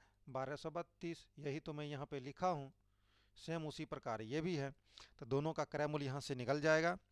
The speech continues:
क्रय मूल्य निकल जाएगा, तो टोटल क्रय मूल्य निकाल लीजिएगा, टोटल क्रय मूल्य में से विक्रय मूल्य घटा दीजिएगा, उतना उसको क्या हो जाएगा,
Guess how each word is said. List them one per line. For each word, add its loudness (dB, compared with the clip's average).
क्रय 2
मूल्य 0
निकल 0
जाएगा, 2
तो -2
टोटल -2
क्रय -2
मूल्य -2
निकाल 0
लीजिएगा, -2
टोटल -6
क्रय -2
मूल्य -2
में -6
से -8
विक्रय -4
मूल्य -2
घटा 2
दीजिएगा, 0
उतना 2
उसको 4
क्या 6
हो 10
जाएगा, 0